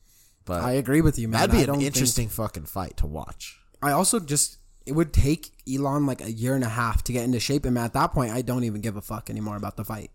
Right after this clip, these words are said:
Speaker 1: Yeah, I'm over it. And
Speaker 2: I'd
Speaker 1: then when
Speaker 2: rather
Speaker 1: it,
Speaker 2: watch
Speaker 1: when it
Speaker 2: something
Speaker 1: happens,
Speaker 2: else.
Speaker 1: then I'd watch it, but I wouldn't be, like, looking into it or nothing.
Speaker 2: Yeah.
Speaker 1: Not like how they've been saying, like, John Jones was gonna fight, uh,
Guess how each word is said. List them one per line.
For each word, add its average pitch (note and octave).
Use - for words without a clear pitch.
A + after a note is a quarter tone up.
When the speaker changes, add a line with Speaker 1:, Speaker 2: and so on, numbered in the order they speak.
Speaker 1:
Yeah, E2+
I'm E2+
over D#2+
it. E2
And C3+
Speaker 2:
I'd C#3
Speaker 1:
then C3+
when C#3+
Speaker 2:
rather C3+
Speaker 1:
it, A#2+
Speaker 2:
watch A#2+
Speaker 1:
when C3+
it B2
Speaker 2:
something A#2
Speaker 1:
happens, C3
Speaker 2:
else. G#2
Speaker 1:
then A2
I'd F#2+
watch F2+
it, G#2
but F#2
I F2+
wouldn't F2+
be, F2
like, D2+
looking E2+
into E2+
it D#2+
or D#2
nothing. D#2
Speaker 2:
Yeah. G2
Speaker 1:
Not C#3
like B2+
how A#2+
they've G#2+
been G2+
saying, G2+
like, F2
John F#2+
Jones F2+
was F2
gonna E2+
fight, E2+
uh, D#2+